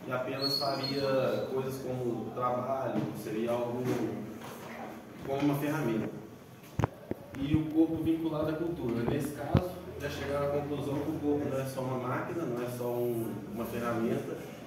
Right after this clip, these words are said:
e ele está muito relacionado ao ensino, à cultura e ao, ao lazer. Tanto que há muitos estudos sobre o corpo, anatomia, tudo, porque o corpo é uma matéria, é algo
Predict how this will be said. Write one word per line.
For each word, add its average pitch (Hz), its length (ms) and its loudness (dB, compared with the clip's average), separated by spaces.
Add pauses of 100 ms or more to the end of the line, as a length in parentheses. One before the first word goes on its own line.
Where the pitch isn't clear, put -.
(120)
e 127 100 -4
ele 135 100 0
está 135 240 0
muito 139 340 0
relacionado 127 720 0
ao 135 100 4
ensino, 143 540 -2
à - 20 -2
cultura 156 840 2 (380)
e 131 100 -2
ao, 135 480 4
ao 139 120 0
lazer. 123 440 0 (360)
Tanto 135 300 0
que 135 760 -2 (560)
há 120 60 -2
muitos 147 260 2
estudos 139 320 -4
sobre 135 240 -2
o 123 80 -2
corpo, 123 460 0
anatomia, 117 580 -2
tudo, 127 300 -4
porque 147 180 -4
o 139 80 4
corpo 143 340 0
é 143 60 4
uma 147 180 2
matéria, 143 600 -2 (100)
é 123 60 -6
algo 131 220 0